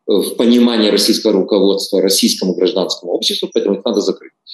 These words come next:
Сахнут — это точно такая же организация, которая занимается популяризацией, м, еврейской истории, изучением языка иврит,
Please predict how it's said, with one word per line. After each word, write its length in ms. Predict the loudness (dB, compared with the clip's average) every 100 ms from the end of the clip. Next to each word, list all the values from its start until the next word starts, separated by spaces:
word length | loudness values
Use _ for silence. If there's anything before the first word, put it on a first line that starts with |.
| -8
Сахнут — 380 | -2 2 2 4
это 200 | 2 2
точно 400 | 2 2 2 0
такая 300 | 0 0 2
же 80 | 2
организация, 720 | 2 2 2 2 2 2 -2
которая 480 | -2 -2 2 4 4
занимается 540 | 4 2 2 0 -4
популяризацией, 1160 | -2 0 2 2 2 0 0 0 0 2 2 -2 -12 -18 -18 _
м, 120 | 0
еврейской 500 | 2 4 4 2 2
истории, 600 | 0 2 2 4 4 4
изучением 500 | 2 0 0 0 0
языка 320 | 0 0 0
иврит, 680 | 2 2 2 2 4 2 0